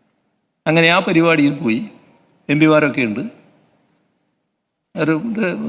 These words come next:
ഗവർണറുടെ പരിപാടിയാണ്, ഞാനും കൂടി അവിടെ ഇരുന്നു എന്ന് മാത്രം. അപ്പോൾ ഇരുന്ന കൂട്ടത്തിൽ ഞാൻ ഗവർണറോട് പറഞ്ഞു, നാളെ ഫൈനാൻസ് മിനിസ്റ്റർ ഒരു ബ്രേക്ക്ഫാസ്റ്റിന് വരുന്നുണ്ട്, നിങ്ങൾക്കും വരാൻ പറ്റുമെങ്കിൽ സൗകര്യമായിരുന്നു എന്ന് പറഞ്ഞു.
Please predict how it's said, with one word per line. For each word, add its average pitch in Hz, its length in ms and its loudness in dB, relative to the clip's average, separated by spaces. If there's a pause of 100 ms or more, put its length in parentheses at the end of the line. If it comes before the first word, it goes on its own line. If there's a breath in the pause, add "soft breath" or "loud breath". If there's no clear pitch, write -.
ഗവർണറുടെ 208 400 2 (180)
പരിപാടിയാണ്, 208 480 0
ഞാനും 196 280 0
കൂടി 185 160 0
അവിടെ 175 180 2
ഇരുന്നു 151 240 2
എന്ന് 139 120 -2
മാത്രം. 101 260 -6 (1900)
അപ്പോൾ 156 200 0
ഇരുന്ന 196 280 2
കൂട്ടത്തിൽ 220 380 2
ഞാൻ 196 220 2
ഗവർണറോട് 175 400 0
പറഞ്ഞു, 135 340 -2 (160)
നാളെ 151 360 2 (760)
ഫൈനാൻസ് 151 420 -2
മിനിസ്റ്റർ 170 360 -2 (960)
ഒരു 147 100 0
ബ്രേക്ക്ഫാസ്റ്റിന് 143 680 -2
വരുന്നുണ്ട്, 127 340 -4 (420)
നിങ്ങൾക്കും 143 420 -4 (920)
വരാൻ 139 260 2
പറ്റുമെങ്കിൽ 165 480 -2
സൗകര്യമായിരുന്നു 147 520 -2
എന്ന് 135 120 -6
പറഞ്ഞു. - 200 -14